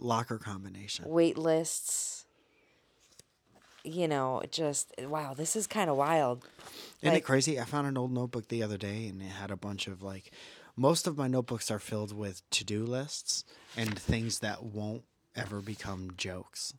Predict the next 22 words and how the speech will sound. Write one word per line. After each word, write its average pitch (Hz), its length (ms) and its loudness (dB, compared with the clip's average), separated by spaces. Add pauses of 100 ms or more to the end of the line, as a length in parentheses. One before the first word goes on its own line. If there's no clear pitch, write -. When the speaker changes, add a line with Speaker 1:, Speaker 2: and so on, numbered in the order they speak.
Speaker 2:
Yeah. 175 360 -4 (840)
Speaker 1:
And, 98 320 -6
uh, 87 360 -14 (800)
and 113 140 -6
let 113 80 -4
me 117 140 -4
read 104 360 -6
an 117 220 -10
example 98 460 -10
for - 160 -14
you 92 120 -10
now. 90 420 -12
Here's 113 260 2
one 110 140 2
of 98 100 0
Zoya's 98 340 0
jokes. - 440 -8 (440)
"Send 135 400 6
me 131 120 6
my 113 240 2
numbers." 107 680 -2 (960)
Speaker 2:
Mm. 233 400 -2